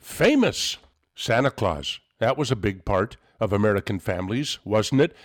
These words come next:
Now we have activists telling us that Santa Claus needs to be transgender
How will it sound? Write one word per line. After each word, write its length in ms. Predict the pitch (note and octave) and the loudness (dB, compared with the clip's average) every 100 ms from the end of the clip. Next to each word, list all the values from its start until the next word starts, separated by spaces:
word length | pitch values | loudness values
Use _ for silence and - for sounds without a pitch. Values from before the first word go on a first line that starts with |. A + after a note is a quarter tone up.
| - | -12
Now 280 | - G#2+ D3 | -2 2 2
we 180 | D3+ C3+ | 4 2
have 380 | G#2+ G#2+ F#2+ F2 - _ _ | 2 0 -2 -6 -16 _ _
activists 1900 | A#2+ B2+ C3+ D#3 F3 F#3 F#3+ F3+ C3+ A#2 G2+ F2+ - A#2+ F2+ F#2+ G#2 - - - - _ | -2 0 0 0 0 0 2 2 4 2 2 -2 -2 -4 0 2 2 0 -4 -8 -20 _
telling 340 | - D3 C#3 | 0 2 4
us 280 | C#3+ D3 - - _ | 2 0 -4 -8 _
that 180 | A#2 A2 | -2 -2
Santa 400 | - D#3 D#3+ E3+ | 0 2 2 0
Claus 640 | - D3+ D3+ D#3 C#3 - - _ - | 0 2 4 2 0 -4 -8 _ -4
needs 480 | G#2 D3+ D#3 A#2+ - | 0 2 2 -2 0
to 140 | C3+ | 0
be 380 | B2 C#3 C#3 C3+ | 2 4 4 0
transgender 1300 | - - A#2+ C#3+ D#3 C#3 A2 A2 - E3 D#3+ A2 D#2+ | -2 -2 0 2 2 2 -2 -2 4 4 4 2 0